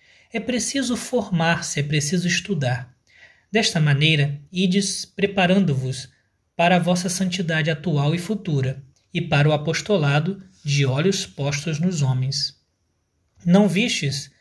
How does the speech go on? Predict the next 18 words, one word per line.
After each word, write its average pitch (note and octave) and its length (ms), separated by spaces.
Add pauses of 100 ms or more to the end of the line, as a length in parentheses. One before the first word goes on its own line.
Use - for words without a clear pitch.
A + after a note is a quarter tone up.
(240)
como F3+ 280
prepararam D#3 880 (500)
a C#3 200
levedura, C#3+ 920 (640)
como E3+ 380
a E3+ 260 (300)
preservavam D3 1080 (1000)
a D3 120
umas F3+ 280
temperaturas D#3 720
determinadas, C#3+ 1040 (480)
para D#3+ 200
depois F3 580
metê-la D3 400
na C#3 120
massa? D3+ 580 (1080)
Conto F3 340
convosco D#3 840